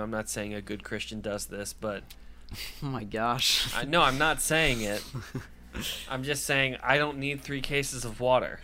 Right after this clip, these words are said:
Speaker 2: Yeah, you bought way too, I, funny thing it was, is Danny made fun of it last episode.
Speaker 1: No, no, no.
Speaker 2: And then I walked
Speaker 1: I
Speaker 2: into
Speaker 1: know
Speaker 2: his
Speaker 1: exactly
Speaker 2: apartment,
Speaker 1: the
Speaker 2: and he has
Speaker 1: amount.
Speaker 2: three cases of bottles of water. I'm like,
Speaker 1: I just, I'm drinking more water as part of it, so.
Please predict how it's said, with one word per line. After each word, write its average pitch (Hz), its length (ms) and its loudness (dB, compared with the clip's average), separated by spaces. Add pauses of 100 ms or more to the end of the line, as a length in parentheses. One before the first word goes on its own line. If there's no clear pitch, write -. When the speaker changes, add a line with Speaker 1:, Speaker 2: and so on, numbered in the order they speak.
(120)
Speaker 2:
Yeah, 104 200 -4
you 131 400 0
bought 117 400 0 (180)
way 113 160 -2
too, 110 160 -6 (140)
I, 120 260 0 (160)
funny 170 240 8
thing 147 220 6
it 139 80 6
was, 135 420 8
is 113 220 -2
Danny 135 260 6
made 120 340 2
fun 139 280 2
of 123 100 2
it 107 220 2
last 117 320 2
episode. 110 540 0
Speaker 1:
No, 131 200 0
no, 147 100 0
no. 156 380 2
Speaker 2:
And 143 180 2
then 147 100 8
I 139 100 8
walked 139 240 6
Speaker 1:
I 135 40 4
Speaker 2:
into 143 120 6
Speaker 1:
know 147 60 8
Speaker 2:
his 139 120 8
Speaker 1:
exactly 139 200 10 (120)
Speaker 2:
apartment, 135 260 4
Speaker 1:
the 135 60 2
Speaker 2:
and 139 100 6
he 147 100 6
has 127 280 6
Speaker 1:
amount. 139 240 -4
Speaker 2:
three 147 800 6 (220)
cases 135 420 2
of 113 120 0
bottles 117 440 2
of 110 180 -8
water. 98 380 -2
I'm 104 160 -8
like, 90 200 -6
Speaker 1:
I 175 100 -4
just, 220 260 -4 (500)
I'm 135 140 -6
drinking 160 460 -2
more 135 180 0
water 110 540 2
as 92 100 -4
part 104 280 -2
of 90 120 -4
it, 90 240 -8
so. 95 320 -4